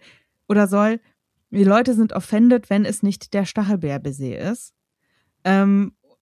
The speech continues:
und es ist auch dieser Kuchen, der als allererstes weg ist. Da kann so ein Fo-, äh, Fotokuchen vom Konditor stehen, wo das Foto vom Geburtstagskind drauf ist.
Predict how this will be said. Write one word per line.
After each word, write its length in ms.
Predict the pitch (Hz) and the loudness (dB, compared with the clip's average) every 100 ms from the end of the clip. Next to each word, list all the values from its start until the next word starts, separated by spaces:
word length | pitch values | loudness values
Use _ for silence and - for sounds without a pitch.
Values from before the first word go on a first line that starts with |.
| _ _ - | _ _ 2
und 240 | 214 - | 2 2
es 120 | 220 - | -12 -8
ist 300 | 269 - - | -8 -6 -6
auch 140 | 240 | -4
dieser 280 | 240 226 208 | -2 -2 -4
Kuchen, 420 | - 254 254 233 | -4 -2 0 0
der 160 | 208 - | -2 -6
als 140 | 202 | -8
allererstes 680 | - 214 214 - 190 190 - | -6 -6 -4 -6 -8 -10 -10
weg 200 | 165 - - | -10 -10 -16
ist. 240 | 160 - - | -16 -18 -8
Da 100 | 180 | -8
kann 440 | - 226 254 302 - _ _ _ _ _ - | -2 0 2 0 -8 _ _ _ _ _ -4
so 200 | 202 226 | -2 -2
ein 460 | - 214 220 208 _ _ _ _ _ _ _ _ _ | 0 2 2 0 _ _ _ _ _ _ _ _ _
Fo-, 320 | - - 226 - | -20 -14 -8 -2
äh, 160 | 208 | 0
Fotokuchen 680 | 190 - 285 339 302 285 269 | -2 -2 -2 0 -2 -2 -2
vom 180 | 226 233 | -2 -2
Konditor 500 | 226 208 208 214 175 156 | 0 0 0 -2 -4 -4
stehen, 360 | - 147 160 | -8 -6 -4
wo 80 | 170 | -4
das 300 | 180 - - | -4 -6 -16
Foto 380 | - - 311 330 | -8 -2 0 0
vom 240 | 262 247 240 | -2 -2 -2
Geburtstagskind 720 | 208 214 202 - - 143 147 | -2 -4 -6 -12 -10 -10 -8
drauf 240 | 143 135 - | -10 -10 -8
ist. 280 | 220 - | -10 -10